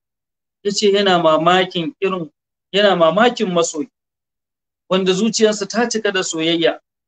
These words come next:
an shishita ta, ga shi gab da abin da yake so, amma kuma ana ƙwanƙona, ana sa masa ciwo saboda nisanta kuma da abin da yake so. Ya ce in baka san waye wancan ba shine Ibrahim,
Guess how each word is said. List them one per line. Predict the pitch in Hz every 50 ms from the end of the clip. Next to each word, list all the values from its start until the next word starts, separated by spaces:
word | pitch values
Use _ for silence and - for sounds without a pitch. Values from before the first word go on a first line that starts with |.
| _ _ _
an | 214 214 226
shishita | 220 - - - 247 247 247 - - 214 190 - 180 165 156 -
ta, | 156 151 - _ _ _ _ _ _ _
ga | 185 220 220 220
shi | 220 220 254 - -
gab | 320 330 226 - _
da | 269 - -
abin | - 214 233 247 233 220
da | 202 208
yake | 214 208 220 196 185
so, | - - 180 156 147 - _ _ _ _ _
amma | - 208 208 220 226 220
kuma | 226 226 220 214 -
ana | 240 240 226 214 185 185 _ _
ƙwanƙona, | 226 240 247 233 - _ 214 214 190 185 165
ana | - 214 226 214 190
sa | 180 - - 220 220
masa | 214 202 202 196 190
ciwo | - - 190 185 175
saboda | 160 175 180 175 175 170 156
nisanta | 147 147 147 - - 175 175 175 175 151 147 -
kuma | 156 160 160
da | 156 147 143
abin | - 147 147
da | 139 135
yake | 135 _ _ 135 -
so. | - - _ _ _ _ _ _ _
Ya | 165
ce | 165 - 185
in | 185 196 190
baka | 190 185 175 -
san | - 180 180 180
waye | 175 170 170 175
wancan | 170 170 170 170 - 170 165
ba | 160 156 151
shine | - 175 175 175 160
Ibrahim, | - - - - 151 151 156 160 160 156 160 160